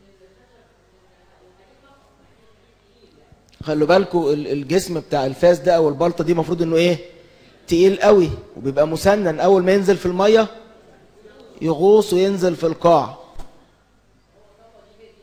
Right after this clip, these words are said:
آه، طب هو طفى لوحده؟ ده سألهم عن المكان اللي وقعت فيه، وجي عندها رمى إيه؟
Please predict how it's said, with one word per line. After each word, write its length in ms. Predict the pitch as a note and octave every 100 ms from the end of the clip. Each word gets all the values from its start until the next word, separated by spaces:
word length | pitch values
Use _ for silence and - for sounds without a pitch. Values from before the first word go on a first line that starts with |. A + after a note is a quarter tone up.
| _ _ _ _ _ _ _ _
آه، 200 | C#3 B2+ - - - _
طب 100 | D#3
هو 180 | E3+ F3+
طفى 280 | A3 A3+ G#3+
لوحده؟ 420 | G3 A3+ G3+ A#3 - _ _ _ _ _ - - _ _ _ _ _ - _
ده 100 | -
سألهم 560 | - F3 - B3 G#3+ F#3+
عن 160 | F3 F3+
المكان 600 | F3 F3 E3+ A3+ A3+ G3
اللي 180 | E3+ E3
وقعت 460 | G#3+ - E3 E3 -
فيه، 320 | A3 B3+ C4+ - - _ _
وجي 260 | - D#3 G3
عندها 520 | G3+ F#3+ F3+ G#3+ G3
رمى 220 | F#3+ G#3 G3
إيه؟ 280 | G3 G#3